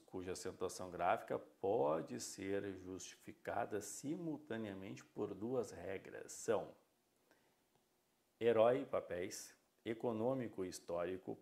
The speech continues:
pátria e tênue, gás e três, tem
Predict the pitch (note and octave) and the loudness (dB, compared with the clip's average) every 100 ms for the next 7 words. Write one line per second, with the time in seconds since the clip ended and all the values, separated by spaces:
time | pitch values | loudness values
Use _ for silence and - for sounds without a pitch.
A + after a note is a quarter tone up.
0 | - A#2 C3+ - G2 F#2 - F#2+ - F#2 | 6 6 6 0 0 0 -2 -14 -8 -6
1 | F2 F#2+ G#2 - - _ _ - B2 C3+ | -4 -4 -6 -8 -18 _ _ 2 8 8
2 | C3 - - G2+ F2+ F#2 G2+ - - _ | 8 0 -8 -6 -2 0 0 -2 -10 _
3 | _ G2+ G#2 A2 | _ -2 -2 -6